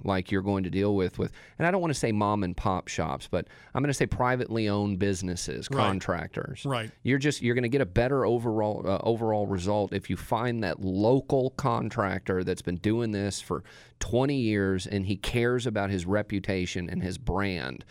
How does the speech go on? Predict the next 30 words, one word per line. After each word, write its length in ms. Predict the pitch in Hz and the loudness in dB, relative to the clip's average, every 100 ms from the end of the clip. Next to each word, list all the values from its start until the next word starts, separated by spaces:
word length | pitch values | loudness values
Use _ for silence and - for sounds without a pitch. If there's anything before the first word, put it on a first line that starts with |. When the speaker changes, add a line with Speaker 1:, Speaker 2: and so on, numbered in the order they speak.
| - | -8
Speaker 2:
Yeah. 200 | 135 120 113 | -2 2 4
Speaker 1:
over 380 | 123 113 107 | 4 4 0
a 80 | 90 | 0
billion 600 | 85 85 127 123 123 110 101 | -4 2 2 4 0 0 2
dollar 320 | 101 101 92 | 2 2 -2
corporation 800 | - 107 - 95 95 104 - 95 | 0 0 2 0 2 0 -2 -4
that 100 | 92 | -4
could 120 | - | -4
care 240 | - 151 131 | 0 2 2
less 300 | 143 123 98 | 2 0 -4
if 140 | - | -2
you 100 | 101 | 0
write 200 | 98 98 | 2 2
him 100 | 92 | -2
a 40 | |
bad 320 | 87 92 90 87 | -2 0 -2 -4
review. 480 | 92 90 73 - - _ _ _ _ _ _ - | -6 -6 -6 -10 -16 _ _ _ _ _ _ -2
Speaker 2:
My 180 | 135 | 0
wife 500 | 135 127 160 165 - 226 - _ - 277 | 2 2 4 2 0 -8 -10 _ -18 -2
ordered 440 | 170 165 156 139 | 2 4 4 2
a, 280 | 127 123 123 | 2 0 0
um, 240 | 120 113 107 _ _ _ _ _ - | -2 -4 -8 _ _ _ _ _ -2
propane 460 | - 165 151 151 127 | 0 2 2 0 0
tank 380 | 143 123 - - _ _ _ | -2 -2 -6 -18 _ _ _
to 120 | - | -4
be 160 | 135 147 | 0 0
delivered 520 | 143 139 156 139 123 - _ _ _ _ _ _ _ _ _ _ - | 2 2 2 0 -4 -10 _ _ _ _ _ _ _ _ _ _ 0
in 220 | 151 147 | 4 4
the, 240 | 135 127 | 2 0
uh, 140 | 120 | -2